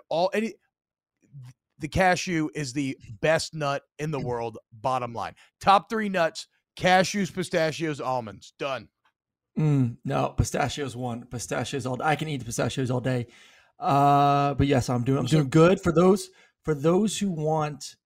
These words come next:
Speaker 2: some football on a Wednesday night, tune in tonight, E S P N two, Louisiana at Marshall. Your boy will be on the call. I'm in Huntington, West Virginia right now. So tune in and, and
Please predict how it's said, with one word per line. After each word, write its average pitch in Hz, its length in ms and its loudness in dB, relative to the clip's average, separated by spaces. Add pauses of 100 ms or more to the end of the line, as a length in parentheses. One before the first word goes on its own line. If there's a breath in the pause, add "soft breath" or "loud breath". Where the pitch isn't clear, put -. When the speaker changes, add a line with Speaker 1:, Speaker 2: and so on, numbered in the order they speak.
(260)
Speaker 2:
some 147 240 -10
football 202 440 0
on 151 100 2
a 139 80 2
Wednesday 156 480 0
night, 151 400 -4
tune 196 280 -2
in 190 160 -2
tonight, 151 440 -4
E 147 120 -6
S 143 160 -2
P 151 160 -8
N 143 180 -6
two, 139 480 -4 (420 soft breath)
Louisiana 151 880 -4 (120)
at 131 440 -8 (320)
Marshall. 139 720 -2
Your 127 140 -8
boy 139 260 -2
will 143 100 -4
be 120 140 -2
on 135 180 -8
the 120 100 -12
call. 165 540 4
I'm 127 240 -6
in 120 60 -10
Huntington, 139 400 -6
West 139 180 -6
Virginia 180 400 0
right 170 240 2
now. 160 480 -4 (500 soft breath)
So 135 680 -2
tune 175 240 -4
in 190 320 -6
and, 143 320 -14
and 147 280 -14